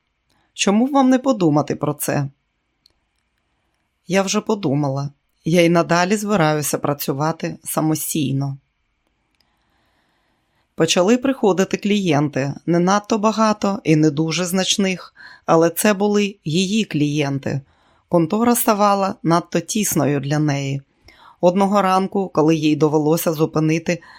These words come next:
двох клієнтів у коридорі, поки вона була зайнята з третім, Кен сказав їй: «Так справа не піде.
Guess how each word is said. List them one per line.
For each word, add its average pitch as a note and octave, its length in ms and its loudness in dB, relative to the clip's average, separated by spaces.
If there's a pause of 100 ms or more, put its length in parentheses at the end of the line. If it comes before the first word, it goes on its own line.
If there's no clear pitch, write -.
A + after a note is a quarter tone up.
(440)
двох E3+ 280 2
клієнтів D#3+ 560 2
у D3+ 80 -2
коридорі, D#3+ 760 0
поки F#3 260 0
вона E3 280 2
була D#3+ 280 0
зайнята D#3+ 500 0
з - 60 -8
третім, F3 520 -2 (380)
Кен F#3 260 0
сказав F3+ 560 -2
їй: C#3 280 -4 (720)
«Так C4+ 220 2
справа F3+ 440 2
не D#3+ 140 2
піде. C#3+ 460 -2